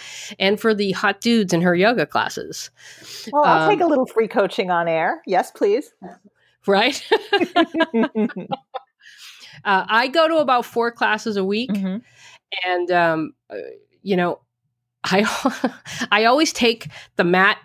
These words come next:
Speaker 1: and I'm an idiot for doing it. I take the mat near the door.
Speaker 2: Yes.
Speaker 1: Um, because that's just me, always <laughs> looking for the exit. And, um,
Speaker 2: Yeah, it, it's not a, uh, it's not a mafia scene. You don't need to be sitting with your back against the wall.
Speaker 1: I know,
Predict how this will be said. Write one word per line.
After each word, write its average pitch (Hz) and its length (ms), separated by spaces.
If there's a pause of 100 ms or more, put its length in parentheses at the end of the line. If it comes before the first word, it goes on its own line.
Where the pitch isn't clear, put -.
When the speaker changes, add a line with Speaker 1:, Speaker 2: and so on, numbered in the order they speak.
Speaker 1:
and 170 100
I'm 170 240
an 185 240
idiot 277 300
for 185 80
doing 160 280
it. 135 60
I 147 60
take 196 300
the 180 60
mat 160 280
near 156 160
the 147 100
door. 156 480 (360)
Speaker 2:
Yes. - 420 (340)
Speaker 1:
Um, 147 240 (680)
because 165 380
that's 165 260
just - 260
me, 160 240
always 151 500
<laughs> - 80
looking 180 280
for 160 100
the 147 160
exit. 180 380 (500)
And, 175 460
um, 160 420 (220)
Speaker 2:
Yeah, 160 180
it, 180 300
it's - 200
not 269 280
a, 240 180
uh, 185 160 (520)
it's - 200
not 202 160
a 190 60
mafia 170 540
scene. 143 420
You 156 100
don't 175 160
need 170 200
to 190 80
be 175 120
sitting 170 360
with 151 140
your 156 100
back 151 280
against 156 340
the 147 100
wall. 160 280
Speaker 1:
I 233 160
know, 214 420